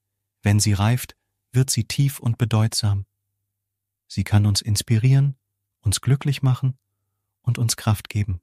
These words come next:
Aber sie kann auch schmerzhaft sein. Wenn wir jemanden verlieren,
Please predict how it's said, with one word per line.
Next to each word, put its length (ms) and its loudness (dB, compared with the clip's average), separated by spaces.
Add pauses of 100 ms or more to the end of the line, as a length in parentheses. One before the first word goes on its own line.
(1040)
Aber 240 2
sie 140 0
kann 200 0
auch 140 -4
schmerzhaft 560 0
sein. 320 0 (1400)
Wenn 180 2
wir 100 4
jemanden 400 2
verlieren, 600 2